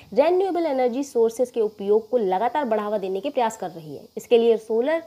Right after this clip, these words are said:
रूफटॉप सब्सिडी योजना भी शुरू की गई है। आपको बता दें, केंद्र सरकार का प्लान है पूरे देश में अक्षय ऊर्जा यानी रिन्यूएबल एनर्जी के उपयोग को बढ़ावा दिया जाए। इसके लिए सोलर रूफटॉप सब्सिडी योजना काफ़ी अहम मानी गई है।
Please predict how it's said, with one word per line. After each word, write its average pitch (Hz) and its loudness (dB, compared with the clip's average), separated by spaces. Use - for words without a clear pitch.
रूफटॉप 254 -4
सब्सिडी 349 0
योजना 254 0
भी 247 -4
शुरू 330 -2
की 170 -6
गई 147 -6
है। 139 -14
आपको 202 0
बता 226 4
दें, 269 2
केंद्र 277 -2
सरकार 269 -2
का - -2
प्लान 254 0
है 285 -4
पूरे 277 -4
देश 233 -2
में 294 -2
अक्षय - -8
ऊर्जा 269 0
यानी 262 2
रिन्यूएबल 240 0
एनर्जी 254 0
के 262 -4
उपयोग 226 0
को 311 -4
बढ़ावा 220 0
दिया 208 0
जाए। 131 -4
इसके 220 -4
लिए 320 2
सोलर 285 0
रूफटॉप 262 -2
सब्सिडी 247 -4
योजना 233 0
काफ़ी 233 -4
अहम 214 -6
मानी 175 -2
गई 147 -2
है। 151 -10